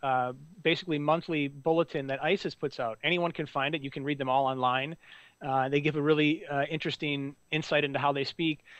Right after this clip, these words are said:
But you really have to sort of know where the message boards are, have some sense of the platforms and the communication,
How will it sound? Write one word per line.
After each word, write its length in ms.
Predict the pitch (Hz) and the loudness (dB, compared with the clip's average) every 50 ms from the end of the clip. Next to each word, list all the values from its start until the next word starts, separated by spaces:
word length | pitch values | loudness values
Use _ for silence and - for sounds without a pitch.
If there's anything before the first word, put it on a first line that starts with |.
| - - - _ | -20 -20 -8 _
But 180 | - 170 - - | 0 0 2 4
you 60 | 185 | 6
really 200 | 190 214 220 208 | 6 8 8 8
have 220 | 170 180 180 160 - | 6 4 2 2 0
to 80 | - - | -4 -6
sort 360 | - - - - - 185 185 | -6 -6 -4 0 0 2 2
of 120 | 170 139 - - | 2 0 -4 -10
know 320 | 160 151 156 160 175 185 180 | -6 -2 0 2 4 4 4
where 220 | 165 165 165 160 | 4 2 2 2
the 120 | 151 147 | 2 0
message 400 | 147 147 156 - - 165 147 131 | 0 0 0 0 -2 -4 -10 -6
boards 280 | - 147 147 143 135 - | -4 -2 -2 -2 -2 0
are, 340 | 139 135 127 127 127 131 - _ - _ _ _ - | 0 0 2 0 0 -2 -6 _ -20 _ _ _ -2
have 220 | - 156 160 156 | 2 2 2 2
some 160 | - 185 170 | 0 -4 -6
sense 420 | 151 - - 170 156 156 147 - - | -4 -2 0 0 0 0 -2 -4 -4
of 200 | 160 143 135 - | -4 -4 -4 -4
the 180 | 147 139 135 131 - | -2 -2 -2 -2 -4
platforms 720 | - - 156 151 160 - - 170 156 151 151 151 151 - | 0 2 2 2 2 0 -2 -4 -2 -2 -2 -4 -6 -8
and 100 | - 147 | -10 -12
the 60 | 143 139 | -12 -12
communication, 880 | - - 156 143 143 - - 165 160 156 - - 151 147 147 143 135 | -10 -8 -8 -8 -6 -4 -2 -2 -2 -2 -2 -4 -6 -6 -8 -10 -12